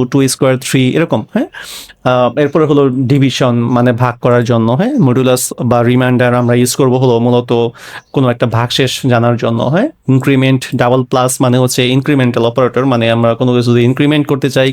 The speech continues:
কোনো একটা ডেটার মান বাড়াতে চাই ক্রমানুপাতিকভাবে, তাহলে আমরা এই প্লাস প্লাস সাইন ইউজ করবো, এবং যদি আমরা ডিক্রিমেন্ট করতে চাই, তাহলে আমরা মাইনাস সাইন ইউজ করবো, ওকে? So, চলুন আমরা শুরু করি। ধরেন, let x equal to, ধরেন আমাদের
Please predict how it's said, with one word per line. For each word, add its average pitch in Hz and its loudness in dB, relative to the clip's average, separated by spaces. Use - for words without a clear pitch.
কোনো 131 2
একটা 120 -2
ডেটার 123 0
মান 120 2
বাড়াতে 120 0
চাই 127 0
ক্রমানুপাতিকভাবে, 127 0
তাহলে 160 2
আমরা 120 0
এই 120 0
প্লাস 120 0
প্লাস 120 -2
সাইন 123 0
ইউজ 127 -2
করবো, 123 0
এবং 131 2
যদি 127 0
আমরা 127 2
ডিক্রিমেন্ট 165 0
করতে 156 0
চাই, 151 0
তাহলে 127 2
আমরা 123 2
মাইনাস 120 0
সাইন 117 0
ইউজ 113 -12
করবো, 120 -8
ওকে? 180 -2
So, 131 -2
চলুন 190 0
আমরা 117 -2
শুরু 127 0
করি। 113 0
ধরেন, 160 0
let 160 -2
x - -4
equal 135 0
to, 143 -2
ধরেন 127 2
আমাদের 120 2